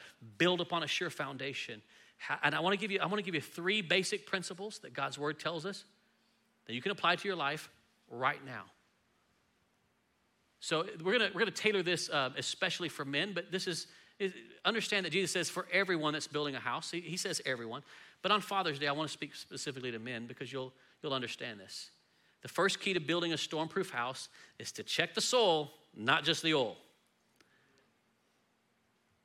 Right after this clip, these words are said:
I thought that was funny. Check the soil, not just the oil. As the famed theologian Johnny Cochran says, "If the glove don't fit, you must acquit. If it rhymes, it must be true."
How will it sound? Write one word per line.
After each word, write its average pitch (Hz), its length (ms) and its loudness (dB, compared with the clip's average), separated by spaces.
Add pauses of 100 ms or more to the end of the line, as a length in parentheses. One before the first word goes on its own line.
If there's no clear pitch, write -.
(580)
I 170 100 6
thought 170 100 0
that 143 100 4
was 113 100 -6
funny. 117 280 -4 (340)
Check 220 200 4
the 202 60 0
soil, 190 420 8
not 180 180 8
just 180 180 2
the 180 120 6
oil. 143 220 6 (440)
As 190 160 8
the 220 120 6
famed 233 360 6
theologian 220 520 8
Johnny 190 260 8
Cochran 185 380 4
says, 165 260 2
"If 160 80 -2
the 165 60 0
glove 170 220 6
don't 202 180 6
fit, 185 180 4
you 170 80 0
must 170 220 0
acquit. 175 260 2
If 170 160 4
it 196 100 0
rhymes, 160 300 4
it 165 60 -4
must 143 240 0
be 196 100 -2
true." - 340 2